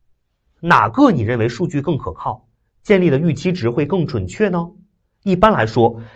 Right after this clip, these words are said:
是不是外部独立渠道的比内部的信息，被审单位给你提供的会更可靠一些啊？那可靠的数据，我做分析程序就更靠谱，这第一个。第二个，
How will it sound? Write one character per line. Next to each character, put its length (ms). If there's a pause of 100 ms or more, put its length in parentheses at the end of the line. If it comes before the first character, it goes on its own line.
是 100
不 80
是 80
外 240
部 220
独 220
立 140
渠 200
道 180
的 260 (320)
比 160
内 240
部 200
的 80
信 180
息， 220
被 180
审 140
单 100
位 80
给 100
你 80
提 200
供 100
的 80
会 100
更 160
可 140
靠 220
一 60
些 120
啊？ 180 (520)
那 100
可 220
靠 160
的 80
数 160
据， 160
我 160
做 120
分 140
析 140
程 160
序 220
就 120
更 160
靠 220
谱， 280 (280)
这 80
第 140
一 80
个。 180 (960)
第 80
二 120
个， 220